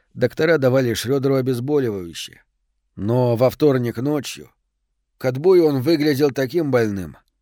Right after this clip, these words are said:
что Матрона, заметившая, что он плохо спит, прописала ему снотворное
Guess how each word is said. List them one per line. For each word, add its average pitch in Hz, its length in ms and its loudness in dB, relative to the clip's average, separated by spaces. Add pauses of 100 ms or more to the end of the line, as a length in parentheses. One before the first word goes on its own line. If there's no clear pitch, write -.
что - 200 -6
Матрона, 139 460 2
заметившая, 123 720 -2
что 120 200 -4
он 113 80 -4
плохо 110 320 -6
спит, 147 320 -10 (400)
прописала 123 500 -4
ему 113 280 -2
снотворное 135 680 -6